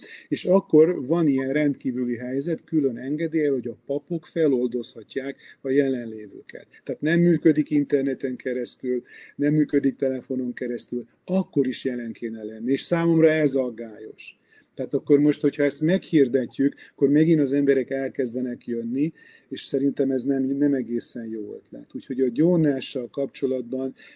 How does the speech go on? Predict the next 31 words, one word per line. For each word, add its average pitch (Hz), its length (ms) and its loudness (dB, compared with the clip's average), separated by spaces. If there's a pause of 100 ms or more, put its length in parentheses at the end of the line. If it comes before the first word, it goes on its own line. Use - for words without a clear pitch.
van 131 320 -4
itt 127 120 -4
nekem 127 360 -4
még 123 200 -2
kérdés, 123 580 -4
ezt - 140 -10
még 131 200 -4
tisztáznunk 117 760 -2
kell. 139 360 -2 (380)
Én 131 140 -4
a 131 60 -4
türelmét 139 680 4
kérem 127 460 -2
a, 123 280 -6 (100)
a 131 80 -10
híveinknek, 135 920 -2
és 113 160 -12
bízzanak 135 540 2
a 127 60 -4
Jóisten 123 540 -8
irgalmában. 131 880 -6 (280)
Ne 147 180 4
játsszunk 135 580 2
ezzel 123 320 -6
a 117 80 -14
helyzettel, 135 520 -8
ez 120 120 -8
egy 123 180 -6
nagyon 131 380 -4
komoly 117 400 -10
dolog, 127 380 -2